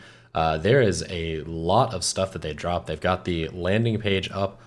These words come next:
on Bungie dot net. They dropped a trailer, which, as is the usual with Bungie, is a super, super dope trailer.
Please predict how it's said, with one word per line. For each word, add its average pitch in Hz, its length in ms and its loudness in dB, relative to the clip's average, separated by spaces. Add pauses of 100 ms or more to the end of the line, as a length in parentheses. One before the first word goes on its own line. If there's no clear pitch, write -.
(160)
on 78 160 -8
Bungie 87 260 0
dot 82 220 0
net. 92 240 2
They 85 100 -2
dropped 85 400 -4
a 80 200 -6
trailer, 117 640 4
which, 87 320 -2 (400)
as 110 240 0
is 101 180 2
the 90 80 -2
usual 90 360 2
with 82 140 -4
Bungie, 82 340 -2
is 78 140 -6
a 69 100 -6
super, 120 400 2
super 90 320 -2
dope 80 320 -4
trailer. 80 400 -4